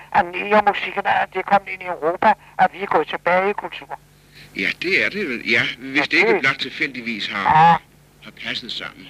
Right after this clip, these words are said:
Speaker 1: Der er slet ikke tvivl om, at, at det, det der, der, at fra den tid af, at vi er gået tilbage. Det, tænk, hvordan det har udartet, det der rock og, og, og alt det der, ikke?
Speaker 2: Ja, ja, ja, ja. Jo,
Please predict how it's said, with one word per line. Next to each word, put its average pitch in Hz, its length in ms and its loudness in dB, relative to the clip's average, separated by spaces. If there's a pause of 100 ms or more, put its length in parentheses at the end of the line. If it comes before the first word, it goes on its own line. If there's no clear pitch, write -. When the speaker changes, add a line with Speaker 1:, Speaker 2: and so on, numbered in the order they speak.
(100)
Speaker 1:
Der 156 60 2
er 160 160 2
slet 185 220 -4
ikke 160 100 -12 (100)
tvivl 196 260 -6
om, 143 160 2 (320)
at, 160 140 6 (140)
at 156 120 -4
det, 156 120 -6 (120)
det 170 140 -6
der, 185 100 4 (140)
der, 160 80 2 (500)
at 170 100 0
fra 196 140 4
den 302 260 -2
tid 190 140 -12
af, 196 220 2
at 156 100 -2
vi 170 80 -10
er 170 40 -8
gået 180 220 2
tilbage. 165 500 -2 (280)
Det, 190 140 4 (220)
tænk, 247 140 0
hvordan 233 300 2
det 247 120 -2
har 233 80 0 (140)
udartet, 214 460 2
det 175 100 -10
der 196 80 4 (100)
rock 170 160 6
og, 170 520 4 (240)
og, 185 180 4 (720)
og 196 140 6
alt - 160 -2
det 151 140 -6
der, 160 200 -4
ikke? 202 140 -4
Speaker 2:
Ja, 107 140 -2
ja, 139 220 -12 (320)
ja, - 120 -20 (440)
ja. - 60 -10 (240)
Jo, 147 240 -2